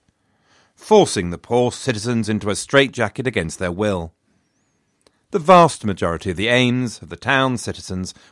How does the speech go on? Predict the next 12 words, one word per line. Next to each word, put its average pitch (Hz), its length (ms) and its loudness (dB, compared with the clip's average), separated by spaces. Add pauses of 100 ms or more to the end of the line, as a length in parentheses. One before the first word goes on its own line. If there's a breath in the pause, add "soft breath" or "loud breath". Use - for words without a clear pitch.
were 196 80 0
very 151 240 8
much 101 220 -2
the 123 80 -10
same. 95 460 -2 (840)
The 95 80 -4
hierarchy 131 720 4
was 131 180 -8
broadly 95 480 -2
accepted 123 500 -4
and 85 120 -10
supported, 143 580 -4